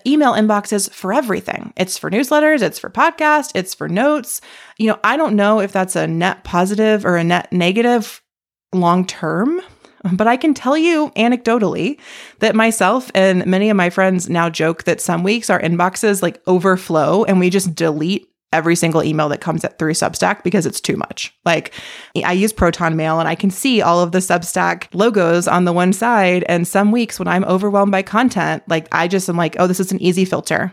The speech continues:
I'm gonna get rid of all the Substacks. Goodbye. Sorry, friends." I can also say that I've unsubscribed from plenty of folks I'd like to hear from sometimes, but I unsubscribed from them 'cause I was tired <laughs> of getting their free email, their podcast episode,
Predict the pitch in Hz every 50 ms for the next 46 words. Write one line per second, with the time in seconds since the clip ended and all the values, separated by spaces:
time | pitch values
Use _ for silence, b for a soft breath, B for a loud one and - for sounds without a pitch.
0 | _ - 202 - - 165 160 160 - 156 156 147 - - 147 156 151 156 - 156
1 | - - - 151 - 180 - - - - - - - 185 - - - - - -
2 | 180 - - - 208 208 - - _ b b b b b b b b b 202 214
3 | 214 247 220 - 214 240 233 285 262 233 220 208 202 208 208 196 190 - 185 196
4 | 202 196 - - 202 208 214 - 233 202 - - - 180 190 220 233 202 - 208
5 | 202 190 185 180 202 240 277 294 254 - - 247 285 - - - 196 196 180 175
6 | 214 214 - - 185 165 185 214 262 330 - - 196 180 175 180 - 175 - -
7 | 180 - - - - - 262 262 - - B B B B B B B - 214 226
8 | 240 - - 254 277 269 311 254 220 - 214 208 254 254 320 285 240 214 208 208
9 | 196 196 196 202 190 190 - - - 185 202 226 226 208 - - - 196 170 175
10 | 190 180 190 190 175 156 139 156 - - 262 294 - 226 220 208 202 196 190 180
11 | 170 - - - - 240 277 254 - 240 220 - - 175 - 180 185 185 175 175
12 | 175 175